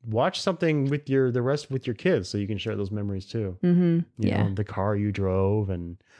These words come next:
Speaker 1: you know, the friends that you went with to that particular concert. And
Speaker 2: What you wore.
Speaker 1: Yeah.
Speaker 2: Oh my gosh, they laugh at me and my hair.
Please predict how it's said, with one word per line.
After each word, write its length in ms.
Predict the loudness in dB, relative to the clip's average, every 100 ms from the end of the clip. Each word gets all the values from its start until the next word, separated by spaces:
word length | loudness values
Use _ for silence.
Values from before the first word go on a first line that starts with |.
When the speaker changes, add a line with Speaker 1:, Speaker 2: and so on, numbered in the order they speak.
| _ _
Speaker 1:
you 120 | -4
know, 100 | -2
the 80 | -2
friends 340 | 0 2 2 0
that 120 | 0
you 100 | 2
went 220 | 2 2
with 160 | 0 0
to 100 | 0
that 160 | -2 -2
particular 420 | -10 -8 -6 -6
concert. 560 | -6 -8 -6 -4 -4 0
And 140 | 2
Speaker 2:
What 140 | 4
you 140 | 4 2
wore. 440 | 4 4 2 0
Speaker 1:
Yeah. 360 | -2 0 0 -2 -2
Speaker 2:
Oh 40 |
my 100 | 0
gosh, 260 | 2 2 0
they 120 | 0
laugh 280 | 0 0 -2
at 80 |
me 140 | -2 0
and 80 | 2
my 80 |
hair. 380 | 2 2 2 -2